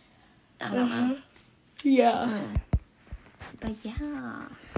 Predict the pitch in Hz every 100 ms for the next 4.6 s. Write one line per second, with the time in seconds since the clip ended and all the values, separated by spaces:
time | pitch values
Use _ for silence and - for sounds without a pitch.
0 | - - - 226 240 240 247 285 302 -
1 | 196 - 156 - _ _ - 220 214 247
2 | - - 269 240 254 277 285 - 226 233
3 | 220 202 - 247 226 233 240 262 254 254
4 | - - - 285 294 294